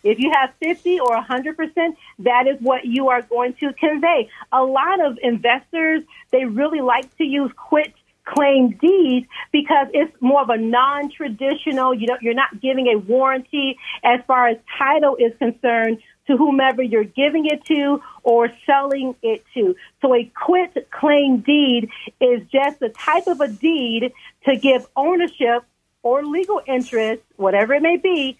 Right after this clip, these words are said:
from one person to another. Compare that to a warranty deed.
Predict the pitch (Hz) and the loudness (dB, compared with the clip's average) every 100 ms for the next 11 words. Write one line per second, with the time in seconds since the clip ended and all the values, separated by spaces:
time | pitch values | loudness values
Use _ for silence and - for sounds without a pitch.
0 | - - - 247 214 254 294 294 294 277 | -20 -8 -2 0 2 0 0 -2 0 0
1 | 277 247 254 240 233 240 202 165 170 _ | -2 -6 -2 0 2 2 2 -2 -4 _
2 | _ - 277 269 311 311 294 269 277 208 | _ -2 -2 0 0 2 0 -2 0 0
3 | 180 247 381 440 403 294 233 214 208 208 | 0 0 2 2 -2 -4 -6 -2 0 0